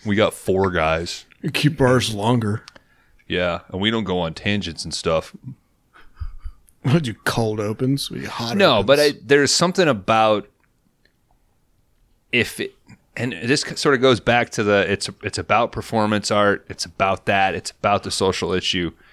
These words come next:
Speaker 1: It's about this. But then when you're pushing seventy and you make a movie like,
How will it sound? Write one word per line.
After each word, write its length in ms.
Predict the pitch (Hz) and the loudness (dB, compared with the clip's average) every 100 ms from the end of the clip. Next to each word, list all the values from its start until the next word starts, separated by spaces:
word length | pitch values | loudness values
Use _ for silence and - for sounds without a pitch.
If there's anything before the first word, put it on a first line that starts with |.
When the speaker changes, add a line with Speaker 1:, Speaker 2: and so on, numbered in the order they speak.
| _ _ | _ _
Speaker 1:
It's 200 | 98 95 | -2 -2
about 480 | 80 - 104 101 - | -2 0 2 0 -2
this. 400 | 104 92 - - _ _ _ _ | -2 0 -4 -8 _ _ _ _
But 160 | 90 - | -4 2
then 200 | 113 117 | 2 2
when 160 | 104 | 0
you're 480 | 101 98 95 90 - _ _ _ _ _ | 0 2 2 2 -2 _ _ _ _ _
pushing 340 | - 120 - 104 | 0 0 0 -2
seventy 540 | - 113 104 98 98 | 2 2 2 2 0
and 80 | 92 | 2
you 80 | 95 | 0
make 200 | 95 92 | 0 0
a 80 | 92 | 0
movie 320 | 95 90 90 | 0 0 0
like, 400 | 90 85 78 - | 0 -2 -4 -12